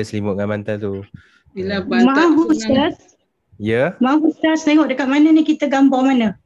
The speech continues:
Speaker 1: Gambar mana? Ada
Speaker 3: Ni,
Speaker 1: satu je.
Speaker 3: Ustaz.
Speaker 2: Gambar
Speaker 1: Satu
Speaker 2: belum
Speaker 1: je
Speaker 2: lagi
Speaker 1: gam-,
Speaker 2: Ustaz bagi makna.
Speaker 3: Oh, oh, oh. Ni kena
Speaker 2: Ha,
Speaker 3: tulis
Speaker 2: dah.
Speaker 3: lah. Kita kena
Speaker 2: Ha.
Speaker 3: tulis ni.
Speaker 1: Ah,
Speaker 3: Aha.
Speaker 1: ya, betul. Tengah tulis. Betul,
Speaker 3: Okey,
Speaker 1: betul.
Speaker 3: okey.
Speaker 1: Ya, battaniyah.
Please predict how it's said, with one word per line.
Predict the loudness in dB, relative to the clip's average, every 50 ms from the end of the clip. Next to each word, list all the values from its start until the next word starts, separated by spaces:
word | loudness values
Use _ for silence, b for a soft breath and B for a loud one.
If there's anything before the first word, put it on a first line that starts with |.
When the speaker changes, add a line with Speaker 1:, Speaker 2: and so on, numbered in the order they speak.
| _ _ _ _ _ _ _ _ _ _ _ _ _ _ _ _
Speaker 1:
Gambar | -10 -8 -6 -4 -4
mana? | -4 -4 -4 -6 -6 -10 -12 _ _ _ _ _ _ _ _ _ _ _ _
Ada | -14 -8 -2
Speaker 3:
Ni, | 0 2 4 4 2
Speaker 1:
satu | 0 -2
je. | -2 -2 0 -2 -2
Speaker 3:
Ustaz. | -4 -8 -18 -20 _ _ _ _ _ _ _ _
Speaker 2:
Gambar | -10 -8 -6 -2 -2 -2 0 0
Speaker 1:
Satu | 0 0
Speaker 2:
belum | 0 0
Speaker 1:
je | 0
Speaker 2:
lagi | 0 0 0
Speaker 1:
gam-, | 0 0 -2 -4
Speaker 2:
Ustaz | -4 -8 -8
bagi | -6 -4 -4 -4 -4
makna. | -4 -4 -4 -4 -4 -6 -8 -12 _ _ _ _ _ _ _ -4
Speaker 3:
Oh, | -2
oh, | 0 0 2 2 2 2 2
oh. | 2 2 2 2
Ni | 2 0 0 0
kena | 0 0 0 2
Speaker 2:
Ha, |
Speaker 3:
tulis | 2 2 2 4 2 0 0
Speaker 2:
dah. | -2
Speaker 3:
lah. | -2 -2 -2 -4 -6 _ _
Kita | -2 -2 -2 -2 -2
kena | -2 -2 0
Speaker 2:
Ha. | 0
Speaker 3:
tulis | 2 2 2 0 0 0 0
ni. | 0 0 -2 -2 -4 -8 _ -6
Speaker 1:
Ah, | -4 -2 -2
Speaker 3:
Aha. | 0 -2 -2
Speaker 1:
ya, | -2 -4 -4
betul. | -6 -6 -8 -8 -6 -6 -4 -4 -4 -6 -6 -8
Tengah | -10 -14 -12
tulis. | -12 -12 -12 -10 -10 -10 -10 -12 -14 -16 -20 _ _
Betul, | -20 -8 -4 -2 -2 -2
Speaker 3:
Okey, | -2 -4 -6 -4 -4
Speaker 1:
betul. | -4
Speaker 3:
okey. | -6 -6 -6 -6 -6 -6 -6 -8 -8 -10 -14 -18 _ _ _ _ _ _ _ _ -16
Speaker 1:
Ya, | -14 -14 -12
battaniyah. | -10 -10 -12 -12 -10 -8 -6 -6 -6 -6 -8 -8 -10 -12